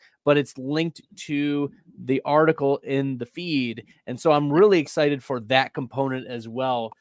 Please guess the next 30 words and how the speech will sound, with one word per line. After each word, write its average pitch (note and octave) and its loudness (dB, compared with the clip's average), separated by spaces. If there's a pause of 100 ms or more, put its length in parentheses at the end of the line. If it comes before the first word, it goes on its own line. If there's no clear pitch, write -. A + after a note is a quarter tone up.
(140)
So B2 -2
a D3 0
lot F3 8
of F3 2
fun, D#3 4 (240)
a A#2+ -8
lot D3+ 4
of D3+ -2
goodness D3+ 2
happening D#3 0
in C#3 -6
the C3 -8
news C#3+ -4
desk. C3+ -2 (280)
And D#3 0
then G3 2
there's B3 2
a, F3 6 (100)
a, D3+ -2
a F3 -2
few B3 0
other G3+ 8
things F#3 0
that D#3 0
we're F#3 2
working F#3 0
on D#3 2
behind E3 0
the C3+ -4
scenes E3 -4